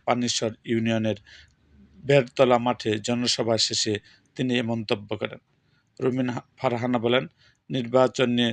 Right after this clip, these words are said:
স্বাভাবিকভাবে একটি ভয়ভীতির জায়গা আছে, কারণ বর্তমান আইনশৃঙ্খলা পরিস্থিতির পাশাপাশি বিভিন্ন রাজনৈতিক দলগুলো তাদের নানা দাবি দাওয়া নিয়ে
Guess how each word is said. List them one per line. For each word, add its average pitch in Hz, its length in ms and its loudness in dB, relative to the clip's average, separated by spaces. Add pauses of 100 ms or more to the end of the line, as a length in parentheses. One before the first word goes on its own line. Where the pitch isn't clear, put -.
স্বাভাবিকভাবে 120 880 2
একটি 113 240 -4 (480)
ভয়ভীতির 117 640 2
জায়গা 107 360 2
আছে, 101 220 -8 (560)
কারণ 120 320 -2
বর্তমান 117 500 -4 (180)
আইনশৃঙ্খলা 120 680 -2
পরিস্থিতির 117 680 -4
পাশাপাশি 107 560 -4 (560)
বিভিন্ন 120 320 0 (100)
রাজনৈতিক 117 640 2
দলগুলো 113 460 2 (380)
তাদের 113 300 2
নানা 117 320 2
দাবি 110 300 2
দাওয়া 107 280 4
নিয়ে 104 240 -2